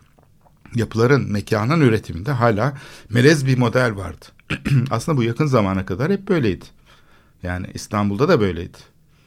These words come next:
Yani şehir tümüyle tasarlanmış bir şeyden oluşmuyordu aslında. Ama bu tasarım şeyi bir, e, böyle, e,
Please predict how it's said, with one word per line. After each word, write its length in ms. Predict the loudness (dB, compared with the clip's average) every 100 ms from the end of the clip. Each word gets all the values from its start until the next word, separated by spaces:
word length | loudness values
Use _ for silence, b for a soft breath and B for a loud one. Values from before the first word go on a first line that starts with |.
| -10
Yani 220 | -6 -4 -6 -8
şehir 240 | -4 -4 0
tümüyle 320 | 4 4 4
tasarlanmış 680 | 0 2 2 2 0 -4 -6
bir 80 |
şeyden 560 | -6 -4 -2 0 0 -2 -4
oluşmuyordu 640 | -2 -2 -4 -4 -4 -10 -12
aslında. 340 | -12 -12 -14 -16 B B 2
Ama 180 | 2
bu 60 | 4
tasarım 380 | 2 4 4 4
şeyi 240 | 2 2
bir, 220 | 0 -2 -16 B B B -2
e, 200 | 0 2
böyle, 240 | 2 4
e, 100 | 2